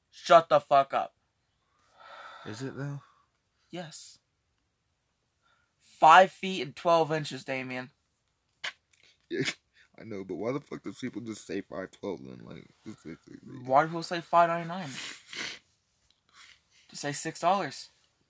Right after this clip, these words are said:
Speaker 2: Because
Speaker 1: And
Speaker 2: they
Speaker 1: then
Speaker 2: got
Speaker 1: be done with it.
Speaker 2: If something's five ninety-nine, then that's three cent. Well, that's usually about three to seven cent tax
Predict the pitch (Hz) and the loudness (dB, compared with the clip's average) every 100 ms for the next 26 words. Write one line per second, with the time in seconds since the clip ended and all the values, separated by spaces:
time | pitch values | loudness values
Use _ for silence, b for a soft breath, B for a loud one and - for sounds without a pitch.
0 | _ - 131 147 117 143 143 156 156 190 | _ -14 -12 -8 -6 -4 -2 0 2 2
1 | 180 127 - - _ _ _ _ - - | 2 -4 -16 -20 _ _ _ _ -16 -12
2 | 131 - 117 - 135 120 120 110 104 131 | -12 -14 -10 2 2 2 0 -4 -2 2
3 | 135 117 113 110 104 - 127 107 - 85 | 2 0 -4 -4 -4 -6 -8 -8 -10 -16
4 | - _ _ _ _ _ _ - 110 113 | -16 _ _ _ _ _ _ -8 -4 -4
5 | 101 123 113 110 95 - 113 95 92 117 | -4 -6 -4 -4 -4 -6 -6 -6 -8 -8
6 | 101 98 101 87 - 98 90 - - - | -10 -10 -16 -16 -12 -10 -8 -12 -18 -20